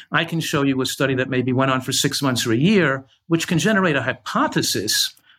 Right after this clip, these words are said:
but it can't lead to a genuine amount of certainty in the, uh, because it's too short. And we looked at a soft, like, if I give you a, um, a cert-, something and your blood pressure goes down or your weight goes down, well,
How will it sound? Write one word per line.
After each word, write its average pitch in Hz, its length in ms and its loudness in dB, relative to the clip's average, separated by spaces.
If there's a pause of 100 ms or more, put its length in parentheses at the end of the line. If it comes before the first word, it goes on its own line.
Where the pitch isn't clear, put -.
(100)
but 165 100 2
it 165 120 2
can't 220 340 -2
lead 175 280 2
to 135 200 0
a 135 60 0
genuine 123 840 2 (520)
amount 139 300 2
of 123 100 -6
certainty 131 760 -2 (300)
in 135 140 2
the, 131 240 2
uh, 127 160 -8
because 135 340 0
it's - 180 -4
too 208 140 4
short. 165 460 4
And 143 80 -4
we 139 100 -2
looked 156 220 -2
at 131 40 -6
a 127 60 -2
soft, 156 340 0
like, 156 120 0
if 147 80 0
I 180 100 2
give 165 160 -2
you 139 160 2
a, 135 140 -2 (280)
um, 131 220 0
a 127 40 -2
cert-, 147 340 0
something 139 400 0
and 127 100 2
your 123 220 2 (180)
blood 226 240 4
pressure 147 300 -4
goes 110 200 -8
down 92 300 -8 (220)
or 160 100 4
your 160 140 6
weight 208 260 0
goes 117 260 -4
down, 82 300 -10 (380)
well, 160 500 0